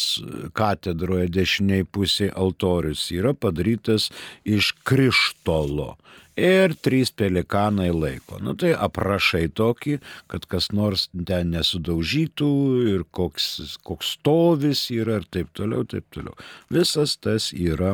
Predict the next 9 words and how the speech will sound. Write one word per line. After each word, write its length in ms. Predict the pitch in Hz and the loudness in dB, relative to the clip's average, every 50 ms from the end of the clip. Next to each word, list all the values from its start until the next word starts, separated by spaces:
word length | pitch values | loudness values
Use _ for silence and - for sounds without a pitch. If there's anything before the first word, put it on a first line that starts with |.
| 95 | -2
fotoaprašas 1400 | 101 - - 113 110 90 - 101 90 - 92 110 131 139 - - 131 131 123 - - - 120 123 120 - - - - - - - - - - _ _ | -4 -6 -2 -2 0 0 0 -2 -2 0 2 2 2 2 0 -2 -2 -2 -2 -2 -2 -4 -2 -2 -2 -2 -4 -6 -12 -20 -20 -20 -20 -20 -20 _ _
ir 580 | - 104 104 107 110 117 120 120 120 123 120 113 104 _ _ _ _ _ _ _ _ _ _ _ _ _ _ _ _ _ _ _ _ _ _ _ _ _ _ _ _ _ _ _ _ _ _ _ _ - _ _ _ _ _ - | 0 2 4 4 4 4 4 4 4 2 2 0 -2 _ _ _ _ _ _ _ _ _ _ _ _ _ _ _ _ _ _ _ _ _ _ _ _ _ _ _ _ _ _ _ _ _ _ _ _ -20 _ _ _ _ _ -8
fotofiksacija. 1500 | - - 110 107 - - 104 95 - - - 92 - - - - - 101 87 78 - - - - - 76 67 58 - - - _ _ _ _ _ _ _ _ _ _ _ _ _ - - - - _ _ _ | -2 0 0 0 0 0 -2 -2 -2 -4 -6 -4 -2 -2 -2 -2 -2 -2 -4 -4 -6 -6 -6 -6 -6 -8 -10 -12 -14 -16 -18 _ _ _ _ _ _ _ _ _ _ _ _ _ -20 -20 -20 -20 _ _ _
Vienas 760 | - 92 101 127 135 131 110 92 76 71 - - - - - _ _ _ _ _ _ - | -4 2 4 4 4 4 2 0 -2 -4 -4 -4 -4 -6 -8 _ _ _ _ _ _ -6
dokumentas 1160 | 101 95 110 107 - - 110 107 107 110 104 95 85 78 71 - - - - - - - - _ _ _ _ _ _ _ _ _ | -2 0 0 0 0 0 2 2 4 4 4 4 2 0 -2 -4 -8 -6 -4 -4 -4 -4 -6 _ _ _ _ _ _ _ _ _
kurijoje, 840 | - - - 135 120 113 104 110 107 113 127 139 147 151 170 175 - - _ _ - - _ _ _ _ _ - | -2 2 4 4 6 6 4 4 4 4 4 4 4 2 2 0 0 -4 _ _ -20 -20 _ _ _ _ _ -2
kitas 640 | - 120 110 101 - - 139 143 156 - - - - - _ - - - _ _ _ | 2 2 2 2 0 0 0 0 0 0 -2 -4 -6 -10 _ -20 -20 -20 _ _ _
pas 560 | - - 104 101 104 104 - - - - - _ | -2 0 2 2 2 0 0 -2 -4 -4 -6 _
tą, 400 | _ - 98 90 90 87 82 80 | _ -2 0 2 2 2 0 -2